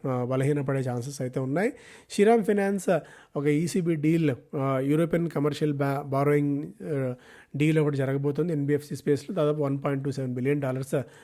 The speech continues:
మేర. అదాని ఇంతకుముందు మాట్లాడుకున్నాం, సంఘి పెన్నాని విలీనం చేసుకోబోతున్నాయి అంబుజా సిమెంట్స్లో. బిజినెస్ స్టాండర్డ్ ఫస్ట్ పేజ్లో, "Equity stumble, rupee slips as ఎఫ్పిఎస్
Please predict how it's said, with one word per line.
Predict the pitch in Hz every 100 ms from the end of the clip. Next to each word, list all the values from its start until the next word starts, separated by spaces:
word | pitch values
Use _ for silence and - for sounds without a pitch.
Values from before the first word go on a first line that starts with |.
| - -
మేర. | 117 113 110 - - -
అదాని | 135 180 208 220 233 - _ _ _
ఇంతకుముందు | 151 147 151
మాట్లాడుకున్నాం, | 147 139 156 151 151 156 151 - -
సంఘి | 143 143 151
పెన్నాని | 156 143 139 143 160 160
విలీనం | 147 - 135 143 139
చేసుకోబోతున్నాయి | 135 123 143 135 139 147 156
అంబుజా | 127 135 143
సిమెంట్స్లో. | 143 147 147 160 170
బిజినెస్ | 127 131 123
స్టాండర్డ్ | 120 117 113
ఫస్ట్ | 175 - -
పేజ్లో, | 165 151 143 139 - - -
"Equity | 143 139 143
stumble, | 143 - 147 170 220 175
rupee | 131 139
slips | - 185 202 - 143
as | -
ఎఫ్పిఎస్ | 143 - 151 143